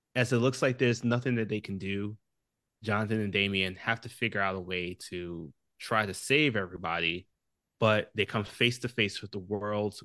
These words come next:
greatest archer, Green Arrow, who immediately on sight sends an arrow towards Damian's way. But Jonathan, because of the good-natured,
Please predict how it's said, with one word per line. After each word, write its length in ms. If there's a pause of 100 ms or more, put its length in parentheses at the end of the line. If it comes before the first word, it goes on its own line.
greatest 960 (720)
archer, 560 (240)
Green 300
Arrow, 520 (760)
who 300
immediately 1040
on 240
sight 480
sends 640
an 200
arrow 380
towards 320
Damian's 500
way. 460 (520)
But 320
Jonathan, 760
because 520
of 160
the 340 (880)
good-natured, 840